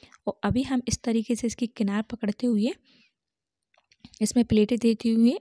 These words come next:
इसको बंद कर देंगे, जिस तरीके से हम मोमोज बनाते हैं या मोदक बनाते हैं। तो आप देख सकते हैं इस तरीके से हमें बंद कर देना है, हल्के हाथों से हम इसे घुमाएंगे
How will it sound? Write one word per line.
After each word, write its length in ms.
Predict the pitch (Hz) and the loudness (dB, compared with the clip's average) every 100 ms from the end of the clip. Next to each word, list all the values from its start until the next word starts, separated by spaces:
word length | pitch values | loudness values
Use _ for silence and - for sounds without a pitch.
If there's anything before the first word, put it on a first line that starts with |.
| - | -6
इसको 260 | - - 208 | -4 0 2
बंद 260 | 214 247 | 4 4
कर 160 | 254 233 | 4 2
देंगे, 320 | 226 220 269 | 4 4 4
जिस 200 | 240 226 | 0 0
तरीके 320 | - 214 208 214 | 0 0 0 -2
से 160 | 247 | 0
हम 120 | 247 | 2
मोमोज 440 | 220 214 214 226 - | 4 4 6 4 4
बनाते 340 | 220 214 202 226 | 2 2 2 0
हैं 140 | 262 - - _ | 0 -6 -20 _
या 100 | 240 | 2
मोदक 340 | 226 202 196 240 | 4 4 4 4
बनाते 420 | 226 220 214 226 | 4 4 2 0
हैं। 140 | 254 - _ _ _ _ _ _ _ _ _ _ - _ _ - _ _ - | 0 -4 _ _ _ _ _ _ _ _ _ _ -20 _ _ -20 _ _ -4
तो 260 | 214 208 - | -2 -2 -2
आप 140 | 202 196 | -2 2
देख 240 | 233 233 | 2 2
सकते 300 | - - 247 | -2 -2 4
हैं 60 | 247 | 4
इस 100 | - | 4
तरीके 300 | 220 208 220 | 0 0 -2
से 100 | 220 | 2
हमें 160 | 214 | 2
बंद 260 | 196 208 214 | 2 2 2
कर 140 | 233 220 | 2 2
देना 220 | 226 254 | 2 2
है, 140 | 269 | 0
हल्के 360 | - 220 220 262 | -2 0 2 2
हाथों 260 | 233 220 | 2 2
से 140 | 214 240 | 2 2
हम 80 | 214 | 2
इसे 180 | 208 | 0
घुमाएंगे 520 | 202 196 190 196 226 | 0 0 0 0 -2